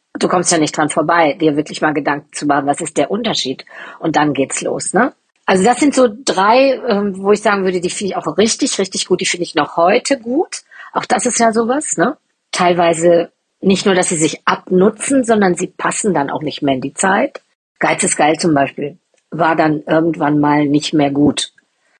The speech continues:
Und vor dem Hintergrund finde ich, es gibt ganz unterschiedliche Kriterien, die man anlegen kann. Und darum kann ich gar nicht so sagen, welcher von den fünfzehn ist jetzt mein Favorit.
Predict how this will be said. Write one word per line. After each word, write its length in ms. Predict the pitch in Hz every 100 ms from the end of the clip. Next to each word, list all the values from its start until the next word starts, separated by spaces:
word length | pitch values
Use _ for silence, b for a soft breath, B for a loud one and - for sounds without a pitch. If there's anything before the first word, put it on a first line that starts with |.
| _
Und 420 | - 156 151 139 -
vor 120 | 156
dem 160 | 202
Hintergrund 380 | 214 202 196 180
finde 200 | - 180
ich, 80 | 170
es 80 | -
gibt 240 | 180 -
ganz 200 | 180 180
unterschiedliche 680 | 240 220 214 214 - 185 190
Kriterien, 500 | - - 220 196 151
die 80 | 143
man 200 | 139 160
anlegen 480 | 147 143 156 175 -
kann. 440 | - 151 175 294 - _
Und 400 | - 170 160 151
darum 180 | 160 185
kann 180 | 185 185
ich 120 | -
gar 120 | 170
nicht 140 | 170
so 80 | 190
sagen, 320 | 160 156 160
welcher 240 | 151 156 156
von 140 | 156
den 100 | 147
fünfzehn 420 | - 147 - 147
ist 120 | - -
jetzt 180 | -
mein 140 | 139 -
Favorit. 580 | - - 139 - -